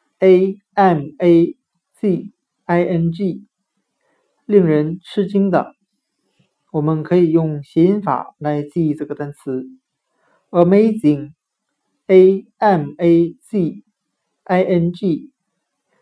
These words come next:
令人吃惊的。它的发音很像汉语的呃，魅惊。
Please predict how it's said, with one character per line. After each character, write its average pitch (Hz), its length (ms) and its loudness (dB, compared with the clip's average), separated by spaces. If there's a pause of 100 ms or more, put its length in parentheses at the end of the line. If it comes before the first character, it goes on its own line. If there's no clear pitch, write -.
(200)
令 202 180 2
人 160 300 0
吃 202 220 -4
惊 196 200 0
的。 160 220 -4 (760)
它 160 160 -4
的 151 160 2
发 185 200 2
音 196 240 -2
很 143 140 -10
像 170 300 -4
汉 180 260 -2
语 147 140 -8
的 151 300 -2 (360)
呃， 151 440 -2 (200)
魅 190 580 0
惊。 190 440 -4